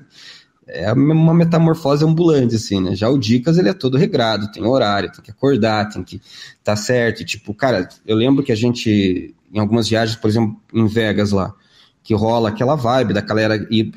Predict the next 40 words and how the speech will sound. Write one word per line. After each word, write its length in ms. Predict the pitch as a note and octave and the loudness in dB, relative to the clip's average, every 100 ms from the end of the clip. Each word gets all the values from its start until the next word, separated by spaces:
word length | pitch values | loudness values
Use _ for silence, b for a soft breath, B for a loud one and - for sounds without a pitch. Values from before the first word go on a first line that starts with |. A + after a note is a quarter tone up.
| - | -6
querer 180 | G#2+ G#2 | 0 2
ir 100 | G#2+ | 2
no 80 | |
cassino, 580 | G#2+ D#3+ - C3 C#3 G2+ | 0 -2 -2 0 2 2
ver 120 | F#2+ G2+ | 0 2
uma 220 | G#2 G#2 | 2 2
roleta, 440 | D#3+ C3 B2+ B2+ | 2 2 2 0
alguma 260 | G2 G#2 D#3 | 0 0 0
coisa. 420 | B2 A#2+ D3+ F3+ b b b b b _ | 0 2 2 -2 b b b b b _
E, 80 | G#2+ | -4
tipo, 420 | - C3 D#3 C#3+ | -2 0 2 4
às 140 | A#2+ A#2+ | 2 2
vezes 220 | F3+ G3 | 2 2
até, 280 | G#3+ G#3+ B3 | 0 0 -2
até 300 | - A#3+ A#3 | -2 0 2
eu, 180 | A3+ B3+ | 2 0
tipo, 260 | - D#3+ | -8 -4
eu 120 | B2+ D3+ | 0 2
não 80 | |
sou 180 | E3+ G3 | 2 2
muito 180 | F3+ E3 | 2 2
de 80 | A#2+ | 2
game, 300 | A#2 C#3 C3+ | 2 2 2
coisa 160 | C3+ B2+ | 0 0
e 40 | |
tal, 120 | C#3 | 0
mas 140 | F3 F#3 | 2 2
me 80 | C4 | 0
pega 340 | G3 A3 G#3+ | 0 2 2
de 60 | D3+ | 0
eu 40 | |
ficar 280 | D3 - D#3 | 0 0 2
ali 100 | D#3 | 2
na 100 | C#3+ | 2
beirada 460 | B2+ A#2+ C3+ C#3+ | 2 2 2 0
do 100 | A2+ | -2
Crepes, 400 | - A#2 C#3 C#3 | -2 -2 0 0
vendo 140 | G#2+ A#2+ | 0 0
os 140 | A#2+ | 0
caras 420 | - A#2+ A#2 - | -2 0 0 -4